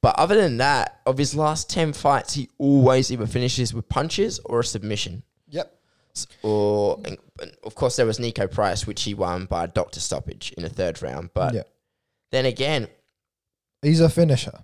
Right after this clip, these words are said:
Speaker 1: he's a dark
Speaker 2: Yeah.
Speaker 1: horse of the division.
Speaker 2: Yeah,
Speaker 1: He's gotta be for
Speaker 2: exactly.
Speaker 1: sure. I honestly believe, <sighs> I, I, I, I know it's so weird, but I feel like he's gonna have to wait a little bit longer, which is okay 'cause he's quite young.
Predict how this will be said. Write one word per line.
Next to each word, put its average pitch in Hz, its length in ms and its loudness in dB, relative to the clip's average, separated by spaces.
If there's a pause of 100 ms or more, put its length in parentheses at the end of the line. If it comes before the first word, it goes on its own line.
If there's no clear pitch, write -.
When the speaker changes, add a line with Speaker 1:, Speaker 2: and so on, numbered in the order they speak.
(120)
Speaker 1:
he's 185 240 0
a 170 40 -4
dark 165 260 6
Speaker 2:
Yeah. - 40 -4
Speaker 1:
horse 202 280 4
of 131 60 -12
the 117 60 -4
division. 127 400 -2 (600)
Speaker 2:
Yeah, 156 280 6
Speaker 1:
He's 120 120 -8
gotta 156 200 4
be 147 60 6
for 135 40 8
Speaker 2:
exactly. - 200 -2
Speaker 1:
sure. 135 320 6 (800)
I 202 540 4
honestly 175 480 2
believe, 147 760 2 (120)
<sighs> - 140 -20 (340)
I, 131 240 -2
I, 87 200 -2
I, 104 140 -6 (120)
I - 60 -10
know 147 240 -4
it's - 400 -8
so 127 340 -2
weird, 131 320 -4
but - 120 -6
I 185 60 -16
feel 147 180 -6
like 156 140 -4
he's 165 160 -10
gonna 143 140 -8
have 117 160 -12
to 123 80 -10
wait 98 320 -8
a 80 40 -14
little 87 160 -10
bit 104 160 -10
longer, 104 480 -6 (300)
which 117 160 -12
is - 100 -8
okay 123 340 0
'cause 113 180 -8
he's 113 100 -8
quite 185 300 -4
young. 98 420 -4